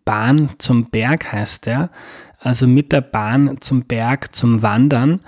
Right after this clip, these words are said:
Der Verein will dabei helfen, dass man raus in die Natur wandern gehen kann, ohne dafür ein Auto zu brauchen. Auf w w w punkt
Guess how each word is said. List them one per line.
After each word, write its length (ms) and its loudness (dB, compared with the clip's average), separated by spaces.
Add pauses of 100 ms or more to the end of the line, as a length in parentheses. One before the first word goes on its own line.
(380)
Der 80 0
Verein 480 0
will 160 2
dabei 260 0
helfen, 460 0
dass 160 -2
man 160 2
raus 360 0
in 100 4
die 100 2
Natur 480 0
wandern 440 2
gehen 260 -2
kann, 320 -2 (340)
ohne 380 4
dafür 520 0
ein 260 -2
Auto 360 -2
zu 240 -4
brauchen. 600 -4 (560)
Auf 380 -2
w 380 -2
w 160 2
w 140 0
punkt 420 0